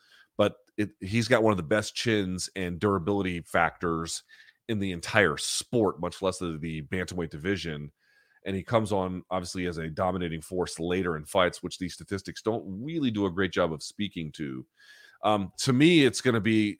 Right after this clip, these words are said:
you're right. I think if there's not been a requisite level of development in Sandhagen's game as it relates to defense, as it relates to, um, some of the other considerations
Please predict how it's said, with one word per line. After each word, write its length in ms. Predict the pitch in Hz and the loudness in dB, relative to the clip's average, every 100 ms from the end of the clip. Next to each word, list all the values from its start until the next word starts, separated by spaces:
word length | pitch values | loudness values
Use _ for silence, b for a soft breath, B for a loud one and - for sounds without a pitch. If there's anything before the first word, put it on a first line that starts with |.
| 107 | -4
you're 180 | 101 95 | -2 4
right. 320 | 104 85 82 | 6 4 2
I 100 | 90 | -4
think 200 | - 104 _ | -2 -4 _
if 280 | 101 - - 110 | -8 -8 -6 0
there's 200 | 104 101 | 0 2
not 220 | 113 110 | 2 4
been 160 | 110 | 2
a 80 | 98 | 2
requisite 560 | 87 98 98 98 95 92 _ _ _ _ _ - | 2 0 0 -2 -2 -4 _ _ _ _ _ -6
level 340 | 104 101 95 | 0 2 2
of 140 | 90 85 | -2 -4
development 680 | 82 95 98 85 87 82 _ b b b - | -4 -2 -2 -2 -6 -10 _ b b b -6
in 140 | 95 | -2
Sandhagen's 560 | - 101 101 98 90 87 | 2 2 4 0 0 -2
game 240 | 92 90 - | -4 -4 -2
as 240 | 92 101 | 0 2
it 40 | 98 | 0
relates 280 | 98 92 | 0 -2
to 100 | - | -6
defense, 480 | 85 87 - 82 82 - | -8 -8 -6 -6 -6 -4
as 220 | 85 92 | -2 -2
it 40 | 90 | -2
relates 340 | 87 87 - | -2 -2 -6
to, 480 | - 85 82 80 78 b b b b - | -4 -2 0 -2 -6 b b b b -8
um, 420 | 80 80 80 78 _ - | -6 -4 -4 -6 _ -6
some 160 | 110 | -2
of 60 | 95 | -2
the 80 | 80 - | -4 0
other 120 | 95 | 0
considerations 720 | 90 85 98 95 85 82 - | 0 -2 2 2 0 -8 -8